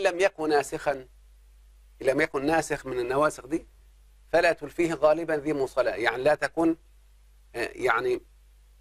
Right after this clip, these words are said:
إن، يعني لا توصل بفعل إلا الناسخ، ده في الغالب. طب ليه قال غالباً؟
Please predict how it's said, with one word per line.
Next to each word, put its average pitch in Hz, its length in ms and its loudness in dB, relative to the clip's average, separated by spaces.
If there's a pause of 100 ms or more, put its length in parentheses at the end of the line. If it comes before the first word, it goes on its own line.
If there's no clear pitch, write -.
(560)
إن، 214 260 2 (2000)
يعني 120 340 0
لا 139 200 0
توصل 202 600 0 (280)
بفعل 170 400 -2
إلا 139 240 -4
الناسخ، 127 720 -8
ده 131 100 -4
في - 80 -16
الغالب. 120 380 -4 (1400)
طب 139 160 2
ليه 196 140 2
قال 170 300 0 (120)
غالباً؟ 131 580 0